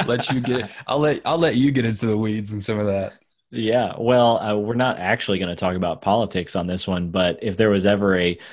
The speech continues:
Speaker 2: a politically maneuvered answer for that question, I think you nailed it. <laughs>
Speaker 1: I'm running for mayor, twenty twenty-one.
Speaker 2: Uh, no, I,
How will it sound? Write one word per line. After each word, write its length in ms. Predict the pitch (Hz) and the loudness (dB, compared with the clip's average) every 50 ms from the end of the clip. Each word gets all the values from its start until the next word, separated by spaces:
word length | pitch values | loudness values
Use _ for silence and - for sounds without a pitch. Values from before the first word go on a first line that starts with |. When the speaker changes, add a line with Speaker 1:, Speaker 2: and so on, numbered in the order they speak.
| - - - _ - | -20 -20 -20 _ -8
Speaker 2:
a 300 | 90 90 87 85 85 - - _ _ | -4 -4 -2 -2 -4 -6 -8 _ _
politically 920 | - - 98 98 104 107 107 104 - 104 101 98 98 95 95 92 92 - - _ _ | -2 0 2 4 4 4 4 4 4 4 4 4 4 2 0 -2 -4 -6 -12 _ _
maneuvered 540 | 98 98 95 95 98 101 104 95 101 98 92 | -4 -2 0 2 4 4 2 2 2 0 0
answer 460 | 76 87 92 101 - - - 90 90 | -2 -2 -2 -2 -2 -2 -2 -2 -2
for 120 | 85 - 92 | -2 -2 -2
that 200 | 90 87 82 - | -2 -2 -2 0
question, 380 | - 101 104 - - - 87 | 2 2 2 2 0 -4 -4
I 60 | 85 80 | -4 -2
think 240 | - 107 98 95 - | 0 -2 -2 0 0
you 60 | 87 | -2
nailed 260 | 85 87 98 110 107 | 0 0 0 0 -2
it. 180 | - - - _ _ _ _ | -4 -8 -10 _ _ _ _
<laughs> 1400 | - - - 123 - - - - - - - - - - - - 160 - - - - - - - - - - - - - - - - - - _ - - - - - - - - - - - - - _ | -14 2 4 6 6 6 2 -2 -6 -8 -10 -12 -12 -14 0 2 2 2 2 0 0 0 0 0 -2 -2 -2 -2 -2 -6 -6 -6 -6 -6 -12 _ -16 -16 -16 -16 -18 -16 -14 -10 -10 -10 -10 -12 -12 _
Speaker 1:
I'm 80 | 101 101 | 4 6
running 220 | 107 107 107 107 | 6 6 6 4
for 120 | 101 - 104 | 4 4 4
mayor, 300 | 101 95 92 87 82 - _ - - - - | 4 4 2 0 -4 -2 _ 0 0 0 -2
twenty 160 | - 196 196 | -2 -2 -4
twenty-one. 240 | 196 - - - 120 | -2 -2 0 0 2
Speaker 2:
Uh, 240 | 120 117 113 110 95 - - - - - - - - - - - _ - | 2 2 2 0 -2 -4 -8 -12 -16 -20 -20 -20 -20 -20 -20 -20 _ 2
no, 340 | 117 123 117 113 110 107 - | 4 6 6 6 4 4 4
I, 240 | 123 127 120 110 | 4 2 2 2